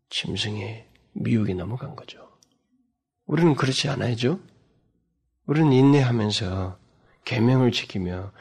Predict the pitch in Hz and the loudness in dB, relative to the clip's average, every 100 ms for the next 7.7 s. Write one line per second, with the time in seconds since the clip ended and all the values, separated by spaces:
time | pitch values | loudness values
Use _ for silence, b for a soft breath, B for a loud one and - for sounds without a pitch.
0 | b - 101 131 - 147 131 131 104 101 | b -2 2 4 2 0 0 -2 0 0
1 | 92 98 92 85 - - 107 104 98 - | -2 -2 -2 -2 -6 -6 -10 -10 -14 -18
2 | - - _ _ _ _ _ _ _ _ | -20 -20 _ _ _ _ _ _ _ _
3 | _ _ - - - 127 95 92 104 - | _ _ -14 -8 -6 -6 -8 -12 -18 -20
4 | _ _ _ _ _ _ _ _ _ - | _ _ _ _ _ _ _ _ _ -12
5 | - - 117 - 98 110 135 - _ _ | -10 -8 -8 -8 -12 -16 -20 -20 _ _
6 | _ _ _ _ _ _ _ _ - - | _ _ _ _ _ _ _ _ -8 -4
7 | 117 120 113 104 98 95 90 | 0 0 0 -2 -2 -2 -4